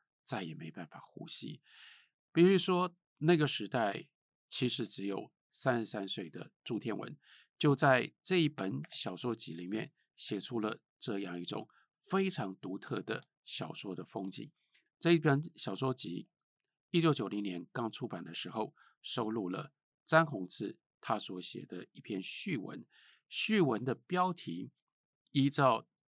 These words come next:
那个时候朱天文的年纪，而朱天文和詹宏志两个人又是同年，所以这个标题其实很奇怪，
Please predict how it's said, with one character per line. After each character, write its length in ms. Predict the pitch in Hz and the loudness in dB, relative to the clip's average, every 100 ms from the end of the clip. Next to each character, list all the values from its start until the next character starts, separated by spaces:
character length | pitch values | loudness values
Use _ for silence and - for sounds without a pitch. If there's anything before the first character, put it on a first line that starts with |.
| _ - | _ 0
那 240 | 147 180 | 6 6
个 200 | - 92 | 4 -4
时 260 | - - 90 | -8 -8 -6
候 300 | - 98 - _ _ _ - | -4 -6 -8 _ _ _ 4
朱 260 | 160 151 | 6 6
天 320 | 151 151 143 | 4 -2 -2
文 180 | 139 - | -4 -8
的 100 | - | -8
年 340 | 85 85 78 95 | -8 -8 -8 -4
纪， 300 | - 127 - _ | -2 -2 -6 _
而 200 | 117 101 | -6 -4
朱 240 | - 135 | -4 -4
天 220 | 127 151 | 2 2
文 200 | 110 76 - _ _ | 0 -4 -12 _ _
和 320 | - 131 117 117 | 2 4 4 -2
詹 260 | - 165 156 | 0 2 2
宏 160 | 123 | -4
志 240 | - 110 - _ _ - | -4 -6 -8 _ _ -6
两 260 | 113 87 | -4 -4
个 120 | 82 | -4
人 120 | 104 131 | -4 -2
又 100 | 113 | -4
是 160 | - - | -6 -10
同 360 | - - 80 120 | -14 -12 -8 -4
年， 240 | 117 127 _ _ _ | -4 -6 _ _ _
所 160 | - 123 | -2 0
以 200 | 104 - - | 0 -2 -2
这 160 | - | 0
个 140 | 123 101 | 0 -2
标 240 | 104 95 | -4 -6
题 280 | 92 151 147 _ _ | -8 -12 -14 _ _
其 180 | - 104 | -6 -4
实 360 | - 92 - - _ _ | -4 -6 -8 -12 _ _
很 420 | - 117 92 - | -10 -8 -8 -10
奇 380 | - - - - | -8 -6 -6 -8
怪， 300 | 127 120 | -4 -4